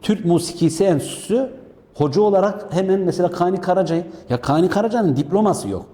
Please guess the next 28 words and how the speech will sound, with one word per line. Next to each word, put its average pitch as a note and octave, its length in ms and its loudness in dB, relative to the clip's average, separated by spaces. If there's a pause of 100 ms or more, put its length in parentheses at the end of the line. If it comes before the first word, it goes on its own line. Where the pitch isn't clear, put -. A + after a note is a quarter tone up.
(280)
Şimdi B2 220 -2
bu C3+ 100 2
diploması D3 500 2
yok C3+ 140 0
işine D3+ 260 0
girmeyelim D#3+ 540 2
de. F2+ 140 -6 (760)
Yani D#3 320 0
bir G#3+ 200 2
eğitimi A3 440 4
yok, A3+ 280 4
bir F3 80 4
şeyi A3+ 320 4
yok. A#3 300 2 (300)
Hoca G3+ 440 4
olarak F#3 400 2
Türk A3+ 220 -2
Musikisi F3+ 680 2
Enstitüsü'ne F3 840 0
hoca F3 260 2
olarak G#3 440 2
dahil F3+ 320 2
olmuştur. B2 480 -2 (140)
Orada C3 280 0
çok G3 320 0
büyük F3+ 360 0 (280)
talebeler D#3 520 2
yetiştirmiştir. C3 880 -2